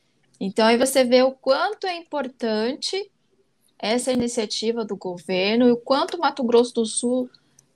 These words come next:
por mais que o valor seja menor comparado ao governo federal, é, sai na frente em manter um programa permanente.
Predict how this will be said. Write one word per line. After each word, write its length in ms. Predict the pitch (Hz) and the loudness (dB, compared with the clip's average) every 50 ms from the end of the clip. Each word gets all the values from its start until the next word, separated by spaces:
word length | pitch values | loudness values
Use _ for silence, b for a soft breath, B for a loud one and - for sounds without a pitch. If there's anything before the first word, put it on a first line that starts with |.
| _ _ | _ _
por 140 | - 240 226 | 2 4 6
mais 260 | 247 262 330 370 - | 6 4 4 2 0
que 80 | - | -4
o 60 | 320 285 | -6 -2
valor 420 | 285 262 240 226 220 226 240 262 | 0 0 2 2 2 2 2 2
seja 300 | 262 - 247 226 240 233 | 0 0 -2 -2 0 -2
menor 540 | 214 208 208 202 196 196 208 214 233 247 269 | -4 -4 -4 -6 -4 -2 -2 0 0 -2 -2
comparado 640 | - - 226 214 - 214 214 208 208 214 214 202 208 | -4 -6 -8 -4 -2 -2 0 0 0 0 -2 -4 -6
ao 100 | 202 190 | -8 -8
governo 380 | 196 190 185 196 190 190 185 | -8 -10 -10 -10 -12 -12 -10
federal, 640 | - 190 175 165 180 180 185 202 226 240 247 247 - _ _ _ _ _ _ _ _ _ | -12 -10 -6 -2 0 0 2 2 2 2 0 -2 -4 _ _ _ _ _ _ _ _ _
é, 280 | - 196 202 208 208 208 | -6 -2 0 0 0 0
sai 400 | 208 - - 240 240 269 311 320 | 0 0 0 2 2 2 0 0
na 140 | 302 269 254 | -2 -4 -4
frente 720 | 254 - - 214 208 208 214 226 254 247 - 269 262 - _ _ - | -6 -6 -6 -4 -4 -2 -2 -4 -4 -4 -4 -6 -8 -10 _ _ -4
em 140 | 233 233 240 | 0 0 2
manter 880 | 240 262 269 285 302 302 294 - _ - 254 254 262 269 311 - - _ | 2 2 0 0 -4 -6 -8 -12 _ -2 0 2 2 0 -2 -4 -8 _
um 180 | 254 262 262 254 | -4 -4 -4 -4
programa 600 | 254 247 233 214 190 196 190 202 214 226 247 240 - _ | -2 -2 -2 -2 -2 -2 -2 -2 -2 -2 -2 -4 -4 _
permanente. 1000 | - 254 233 233 233 240 247 269 277 269 254 233 214 196 185 - - - 247 - | 4 6 6 6 6 4 2 0 -2 -2 -2 -2 -2 -4 -6 -8 -8 -10 -10 -12